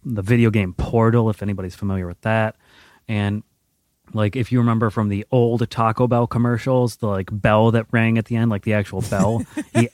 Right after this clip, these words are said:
Speaker 1: he ends the song with that, and it's just absolutely ridiculous.
Speaker 2: <laughs>
Speaker 1: Like, I, I think Bill Murray is probably one of the golden children of our scene right now and needs to be protected at all costs because of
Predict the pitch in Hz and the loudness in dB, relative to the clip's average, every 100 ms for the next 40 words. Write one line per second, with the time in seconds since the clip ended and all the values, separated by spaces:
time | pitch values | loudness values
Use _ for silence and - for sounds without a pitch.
0 | 302 - 151 131 139 - 151 - 131 123 | -2 4 4 6 4 4 2 4 4 4
1 | 127 123 113 120 104 123 127 113 - 123 | 4 4 2 2 2 0 -2 -6 -4 -6
2 | - - 110 110 110 113 110 107 98 90 | -6 -6 -8 -8 -8 -8 -6 -6 -6 -6
3 | 90 - 101 101 151 151 139 131 123 117 | -8 -6 -4 -2 -4 -4 -4 -4 -8 -10
4 | 110 127 117 117 104 101 147 _ _ _ | -10 -10 -10 -10 -8 -10 -12 _ _ _
5 | - - - 123 - - _ 123 135 190 | -20 -14 -6 -6 -6 -20 _ -2 0 0
6 | 120 104 131 127 117 117 117 104 - 104 | -2 2 2 4 2 2 2 0 -2 -2
7 | 110 110 110 104 107 98 95 98 104 104 | 0 0 -2 -2 -4 -6 -8 -2 -2 0
8 | 110 104 110 110 110 110 110 110 101 95 | -2 -2 0 0 0 0 0 -2 -2 -4
9 | - 98 101 104 101 110 107 107 98 98 | -6 -8 -2 -2 0 0 0 0 -2 -4
10 | - 98 - 92 98 87 95 95 - 98 | -4 -6 -6 -6 -4 -4 -4 -4 -4 -4
11 | 95 - 98 95 98 - 101 - 98 95 | -4 -2 0 0 -4 -6 -8 -4 -4 -4
12 | 90 - | -6 -8